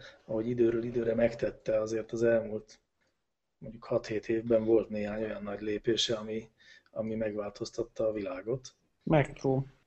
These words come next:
Speaker 1: Nem egy olyan game changer, mint amilyen az iPhone vagy az iPad volt.
Speaker 2: Nem, ugyanakkor,
Speaker 1: Vagy a,
Speaker 2: ugyanakkor
Speaker 1: vagy a
Speaker 2: segít-,
Speaker 1: MacBook Air.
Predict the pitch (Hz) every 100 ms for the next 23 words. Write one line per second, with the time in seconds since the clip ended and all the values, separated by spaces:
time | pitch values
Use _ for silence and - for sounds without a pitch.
0 | - 143 131 123 123 123 113 110 - 117
1 | 110 107 107 110 104 117 113 110 110 113
2 | - 131 117 113 113 117 - - 113 117
3 | 120 107 - - _ - - - 160 156
4 | 165 156 156 151 - 151 147 123 127 127
5 | 127 131 127 135 127 117 131 113 113 -